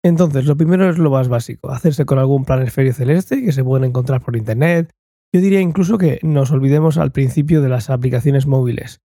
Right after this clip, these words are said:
porque es muy fácil que te orienten, y una cosa que tenemos que hacer es cuando salimos del coche y estamos en una montaña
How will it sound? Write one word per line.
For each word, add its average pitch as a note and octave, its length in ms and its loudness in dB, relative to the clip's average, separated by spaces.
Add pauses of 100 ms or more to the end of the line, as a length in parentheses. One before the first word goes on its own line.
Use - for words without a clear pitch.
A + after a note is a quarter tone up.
(180)
porque D#3 280 2
es E3 140 0
muy F3+ 180 4
fácil E3+ 520 0 (260)
que D3+ 140 -2
te C#3 100 0
orienten, E3 680 2
y C3+ 200 0
una C#3 180 2
cosa C#3 240 0
que C#3 80 -2
tenemos C#3 280 0
que C#3+ 80 0
hacer C#3+ 180 2
es D3 100 0
cuando A#2 340 -4
salimos B2 440 -2
del B2 160 0
coche C#3+ 320 -2
y A#2 60 -2
estamos B2 380 -4
en C3+ 60 -4
una C3+ 120 0
montaña D3 460 -2